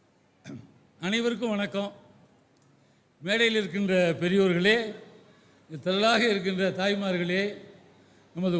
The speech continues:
உறவுகளே, உங்களை அனைவரையும் தஞ்சை மாவட்டத்தின் சார்பாக வணங்குகின்றேன். காலையிலேருந்து இந்த நிகழ்ச்சி நடக்குது, பார்த்துக்கிட்டு தான் இருக்கீங்க. நம்ம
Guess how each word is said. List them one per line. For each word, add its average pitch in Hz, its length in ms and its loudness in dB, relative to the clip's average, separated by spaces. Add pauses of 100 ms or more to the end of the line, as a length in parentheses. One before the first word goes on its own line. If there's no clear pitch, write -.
உறவுகளே, 180 420 2 (640)
உங்களை 165 200 -6 (100)
அனைவரையும் 196 520 2 (1120)
தஞ்சை 226 340 4
மாவட்டத்தின் 190 500 -2
சார்பாக 190 500 2
வணங்குகின்றேன். 156 640 -2 (1400)
காலையிலேருந்து 233 580 2
இந்த 214 160 2
நிகழ்ச்சி 208 320 2
நடக்குது, 180 340 2 (300)
பார்த்துக்கிட்டு 185 380 -2
தான் 196 120 0
இருக்கீங்க. 160 320 -6 (1160)
நம்ம 190 160 -2